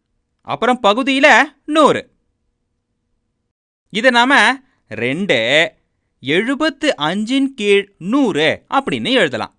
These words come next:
ஞாபகம் இருக்கட்டும், நாம இன்னும் முழுமையா எளிமையான வடிவத்துக்கு மாத்தல. எழுபத்து அஞ்சுக்கும் நூறுக்கும் பொது காரணி ஒண்ணு இருக்குது.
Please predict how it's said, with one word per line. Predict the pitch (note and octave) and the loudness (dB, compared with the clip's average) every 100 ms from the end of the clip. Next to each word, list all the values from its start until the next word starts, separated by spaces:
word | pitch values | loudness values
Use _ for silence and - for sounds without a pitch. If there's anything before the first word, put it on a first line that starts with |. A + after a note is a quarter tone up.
| _ _ _ _ _ _ _ _ _ _ _ | _ _ _ _ _ _ _ _ _ _ _
ஞாபகம் | C3 C#3+ G3+ A3+ | -2 0 2 0
இருக்கட்டும், | G#3+ G#3 G3+ F3 G#2+ - | -2 -4 -2 -2 -2 -8
நாம | D3+ E3 E3+ | -2 -2 0
இன்னும் | A3 C4 G#3 B3+ D#3+ | 0 2 2 0 -6
முழுமையா | E3 A#3 C#4 B3 E3+ E3+ F#3 | -4 -2 0 2 4 4 4
எளிமையான | D3 F3 A3+ B3+ C4 C4 B3+ | 2 -2 -2 0 2 2 2
வடிவத்துக்கு | F3 D#3 E3+ G3+ - C#3 C4 | 0 -2 -2 -4 -6 -4 2
மாத்தல. | B3 G3+ A#2+ - _ _ _ _ _ _ _ _ _ | 2 2 -4 -6 _ _ _ _ _ _ _ _ _
எழுபத்து | - D3 C4 D#4+ F4 D4+ | -4 -2 0 -2 -4 -4
அஞ்சுக்கும் | G3 F#3+ F#3+ G#3 B3 - B3 _ | -4 -4 -4 -2 2 2 0 _
நூறுக்கும் | D#3 A3+ D4+ A#3 - D#3+ E3+ D3 - | -6 -2 0 -2 -4 -2 -2 -4 -6
பொது | A3+ C#4+ E4+ | -4 -2 -2
காரணி | - G3+ A#3 C#4+ A#3+ | 0 4 4 4 -2
ஒண்ணு | C#3+ A#2 C4 | -4 -4 -2
இருக்குது. | G3 B2 G#2+ | -2 -4 -10